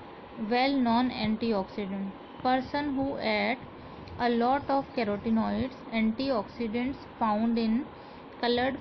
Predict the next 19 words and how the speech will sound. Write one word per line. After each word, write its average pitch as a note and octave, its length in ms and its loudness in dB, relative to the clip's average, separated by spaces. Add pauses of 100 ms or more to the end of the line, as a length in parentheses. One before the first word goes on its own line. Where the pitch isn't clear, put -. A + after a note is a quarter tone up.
fruit A3+ 340 0
and A3+ 380 2
vegetable G#3+ 720 0
like A3 240 0 (100)
carrot, G#3 340 0 (640)
had A#3 220 2
lower B3+ 420 4
risk B3+ 300 2
of B3+ 160 2 (140)
developing G#3 640 0 (840)
type A3 260 2 (140)
two A#3+ 200 -2
D G3+ 220 0
M. F#3+ 180 -4 (800)
Antioxidants C#4 880 0
also B3 400 0
reduce A#3 580 0
oxidative A#3 840 -2
damage G#3+ 360 0